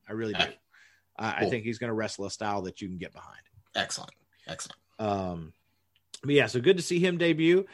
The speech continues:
Speaker 1: Uh, and of course, going from regular N X T to N X T U K, big match. Kay Lee Ray took on Meiko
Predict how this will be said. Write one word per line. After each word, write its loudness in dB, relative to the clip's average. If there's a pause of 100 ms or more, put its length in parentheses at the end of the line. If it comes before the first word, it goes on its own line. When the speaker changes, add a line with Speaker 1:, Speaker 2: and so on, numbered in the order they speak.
(320)
Speaker 1:
Uh, 2
and 4
of -2
course, 2 (640)
going 2
from 0
regular 6
N 2
X 2
T 4
to 6
N 4
X 2
T 2
U 4
K, 4 (420)
big 8
match. 0 (320)
Kay 6
Lee 4
Ray 6 (1300)
took -2
on 0 (920)
Meiko 2